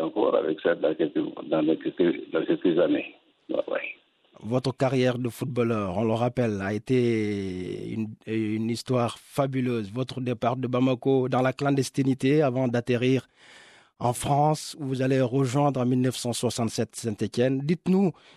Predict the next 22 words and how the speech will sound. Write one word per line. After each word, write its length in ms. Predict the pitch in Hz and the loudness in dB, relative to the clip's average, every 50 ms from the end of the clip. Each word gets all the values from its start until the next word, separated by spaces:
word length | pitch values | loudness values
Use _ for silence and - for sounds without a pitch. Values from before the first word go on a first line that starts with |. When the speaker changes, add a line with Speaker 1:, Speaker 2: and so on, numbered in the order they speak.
| - _ _ _ _ _ - | -20 _ _ _ _ _ -4
Speaker 2:
on 60 | 135 | -2
raconte 300 | 131 143 156 - 170 170 | 0 0 0 0 -2 -2
souvent 360 | - - 185 170 185 190 202 | -2 -2 0 0 2 0 0
que 100 | 190 - | -2 -4
vous 220 | 147 147 147 147 139 | -4 -2 -2 0 2
avez 340 | 143 143 147 143 143 135 127 | 2 4 4 4 2 2 0
quitté 420 | _ - 165 - - 170 170 160 | _ -6 -6 -2 0 2 2 2
dans 120 | 135 131 | 2 0
la 120 | 131 120 117 | 0 -2 -2
clandestinité 760 | - - 123 123 120 120 - - 127 127 120 117 - 120 113 | -2 -2 0 0 0 -2 -4 -2 -2 -2 -2 0 0 -2 -2
en 80 | 110 110 | -2 -2
passant 320 | - 117 - - 131 123 | -4 -6 -4 -4 -4 -2
par 200 | - - 208 101 | -2 -2 -2 0
Monrovia. 540 | 104 110 117 113 113 113 107 113 104 104 107 | 0 0 0 0 0 -2 -2 -2 -4 -4 -4
Qu'est-ce 180 | - 196 - | -4 -6 -6
qui 80 | - 139 | -6 -4
s'est 120 | - 127 | -4 -2
passé 400 | 117 - 110 - - 110 101 98 95 | -2 -2 -2 -2 -2 -4 -4 -6 -6
en 180 | 85 85 87 | -8 -8 -8
ré-, 140 | 90 95 - - | -8 -8 -8 -8
en 140 | 104 101 | -8 -8
réalité ? 460 | 98 101 98 95 92 92 - - 110 | -6 -6 -6 -6 -8 -10 -10 -12 -14